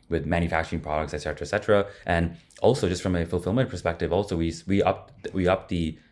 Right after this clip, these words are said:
um, kind of baseline for what we thought was, was okay. So basically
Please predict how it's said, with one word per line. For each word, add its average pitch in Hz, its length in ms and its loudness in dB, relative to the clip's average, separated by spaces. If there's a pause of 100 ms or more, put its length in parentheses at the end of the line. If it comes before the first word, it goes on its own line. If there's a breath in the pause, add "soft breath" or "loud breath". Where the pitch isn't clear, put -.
(120)
um, 78 420 -2 (300)
kind 92 140 0
of 82 120 0
baseline 87 520 2
for 82 80 -2
what 85 100 4
we 85 60 2
thought 80 220 2
was, 78 180 -2 (160)
was 76 220 -4
okay. 82 420 0 (180 loud breath)
So - 140 -4
basically 87 640 0